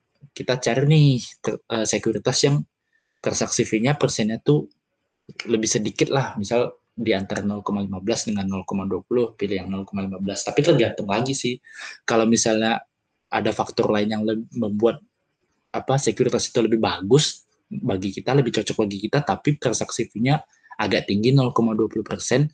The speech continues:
nah, bisa aja sih kita pilih nol koma dua puluh persen itu. Jadi kayak banyak faktornya gitu. Nah, terus kalau misalnya kita udah, udah tahu nih berapa harga yang harus dibayarkan dan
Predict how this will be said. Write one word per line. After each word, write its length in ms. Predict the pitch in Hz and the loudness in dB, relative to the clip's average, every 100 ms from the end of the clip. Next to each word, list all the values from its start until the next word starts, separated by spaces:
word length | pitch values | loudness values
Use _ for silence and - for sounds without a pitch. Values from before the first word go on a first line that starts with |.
| _ _ _ - | _ _ _ -6
nah, 140 | 98 | -4
bisa 240 | 98 92 101 | -2 0 2
aja 160 | 139 | 2
sih 160 | 151 147 | 2 0
kita 240 | 143 131 | 0 -2
pilih 240 | - 117 113 | -2 -4 -4
nol 160 | 110 | -6
koma 240 | - 110 107 | -4 -4 -2
dua 160 | 107 | -4
puluh 160 | - 110 | -4 -10
persen 320 | 113 - 110 | -8 -6 -6
itu. 480 | 104 - 113 104 101 - | -6 -2 0 0 -2 0
Jadi 240 | 107 117 | 2 2
kayak 240 | 117 110 | 2 0
banyak 240 | 110 107 104 - | 0 -2 -2 -6
faktornya 480 | 104 - 107 98 95 | -6 -2 0 2 2
gitu. 400 | 98 - 98 98 _ - - - - | 0 0 -2 -2 _ -20 -20 -8 0
Nah, 160 | 123 - | 0 4
terus 160 | 151 | 2
kalau 320 | - 123 117 | 2 0 0
misalnya 320 | 120 113 117 - | -2 -10 -12 -12
kita 160 | - 110 | -6 -6
udah, 260 | 110 110 - _ _ _ _ _ _ _ - | -6 -10 -16 _ _ _ _ _ _ _ -12
udah 140 | 104 104 | -8 -2
tahu 240 | 107 131 143 | 4 6 8
nih 100 | 139 | 6
berapa 240 | 117 104 | 4 -2
harga 240 | 107 - 107 | -6 -8 -8
yang 160 | 107 | -8
harus 160 | 117 - | -10 -12
dibayarkan 560 | 107 101 101 - 123 117 104 | -10 -10 -12 -4 0 0 0
dan 120 | 110 | -2